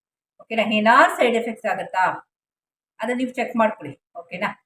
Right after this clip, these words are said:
ನನಗೇನೋ ಆಗಿಲ್ಲ ಸೈಡ್ ಎಫೆಕ್ಟ್ಸ್. ಇನ್ ಯಾರಾದ್ರೂ ಕೆಲವು ಇರ್ತಾರಲ್ಲ ಸೈಡ್ ಎಫೆಕ್ಟ್ಸೇ ಅಂತ ಹೇಳೋರು, ಅವ್ರಿಗೆ ಹೇಳ್ತಾ ಇದೀನಿ, ಓಕೆನಾ?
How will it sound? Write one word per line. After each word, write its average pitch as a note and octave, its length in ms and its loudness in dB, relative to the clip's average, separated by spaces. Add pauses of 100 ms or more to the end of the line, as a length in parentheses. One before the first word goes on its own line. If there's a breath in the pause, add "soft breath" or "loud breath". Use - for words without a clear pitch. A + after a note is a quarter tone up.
(200)
ನನಗೇನೋ A#3+ 340 0
ಆಗಿಲ್ಲ G#3+ 400 4
ಸೈಡ್ G3+ 240 -4
ಎಫೆಕ್ಟ್ಸ್. E3+ 640 -6
ಇನ್ A3+ 120 -6
ಯಾರಾದ್ರೂ C#4+ 440 2
ಕೆಲವು B3+ 340 4
ಇರ್ತಾರಲ್ಲ A3+ 400 2 (720)
ಸೈಡ್ A3 200 4
ಎಫೆಕ್ಟ್ಸೇ B3+ 480 0
ಅಂತ C#4 240 2
ಹೇಳೋರು, G#3+ 400 6 (500)
ಅವ್ರಿಗೆ C4 340 4
ಹೇಳ್ತಾ G3 220 0
ಇದೀನಿ, E3 180 -2 (160)
ಓಕೆನಾ? D4 380 -8